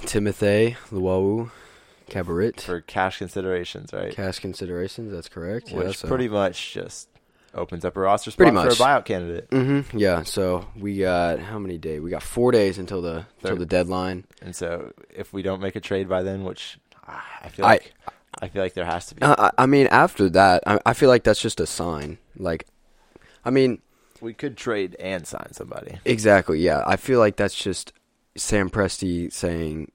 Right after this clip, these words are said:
Speaker 1: kinda saying to the organization, like, "Okay, we're doing this, you know, more to come within the next few days." 'Cause, uh, obviously there's not a lot of time left in the, during, or for the trade deadline. But, I mean, I, I feel like he's gonna make a move. I,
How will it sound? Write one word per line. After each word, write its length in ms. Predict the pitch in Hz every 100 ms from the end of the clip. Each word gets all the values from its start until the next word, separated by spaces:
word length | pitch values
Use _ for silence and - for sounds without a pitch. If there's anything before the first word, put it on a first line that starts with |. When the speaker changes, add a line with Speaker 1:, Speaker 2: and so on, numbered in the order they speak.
| -
Speaker 1:
kinda 260 | - 104
saying 240 | 85 95 82
to 60 | 85
the 80 |
organization, 560 | 80 80 80 80 78 82
like, 160 | 80 78
"Okay, 500 | 82 - 78 76 76 - _ _ _
we're 100 | -
doing 260 | 82 92 95
this, 480 | 87 80 78 - -
you 60 | 85
know, 260 | 80 78 -
more 240 | - 85
to 60 | 80
come 300 | 82 65 - _ _ -
within 280 | 90 78 78
the 80 |
next 180 | 76 78
few 100 | - 76
days." 220 | 71 73
'Cause, 160 | 92 80
uh, 100 | 98 -
obviously 400 | 101 104 - 92
there's 120 | 87
not 120 | 92
a 20 | 87
lot 100 | 82
of 60 | 78
time 220 | 82 76
left 280 | 76 - -
in 60 | 87
the, 120 | 76 73 _ _ -
during, 360 | 87 80 76 78 -
or 60 | -
for 120 | 87
the 80 | 78
trade 220 | 92 80
deadline. 380 | 76 71 71 73 - - - _
But, 320 | 82 80 78 - _ _ _ _ _
I 80 | -
mean, 380 | 87 85 78 80 _ _ _ _ _ -
I, 240 | - 76 85
I 40 |
feel 160 | - 82
like 140 | 76
he's 120 | 80
gonna 140 | 82 76
make 180 | 73
a 40 | 71
move. 240 | 82 85
I, 120 | -